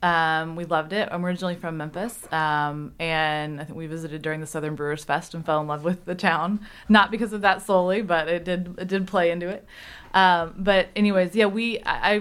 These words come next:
I went through the Co-Starters program at CoLab, uh,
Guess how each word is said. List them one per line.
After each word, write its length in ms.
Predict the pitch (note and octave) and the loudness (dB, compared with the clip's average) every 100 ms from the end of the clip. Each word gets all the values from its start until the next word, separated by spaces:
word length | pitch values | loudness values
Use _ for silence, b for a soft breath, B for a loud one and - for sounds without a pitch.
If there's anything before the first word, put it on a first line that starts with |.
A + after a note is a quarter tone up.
| - | 0
I 100 | G3+ | 0
went 220 | A3 A3+ | 0 -4
through 180 | G#3 G3 | -4 -2
the 240 | F#3 E3+ | -2 -4
Co-Starters 640 | - F#3+ F#3 G3+ F#3+ G3 F#3+ | -4 -2 0 2 0 0 -4
program 460 | G3+ F#3+ G3 F#3+ | -4 -2 0 0
at 160 | F3 - | -2 -2
CoLab, 580 | F#3 F3 F3 D#3+ D#3+ - | 0 2 2 2 -2 -6
uh, 340 | D3+ D3+ D3 | -4 -2 -2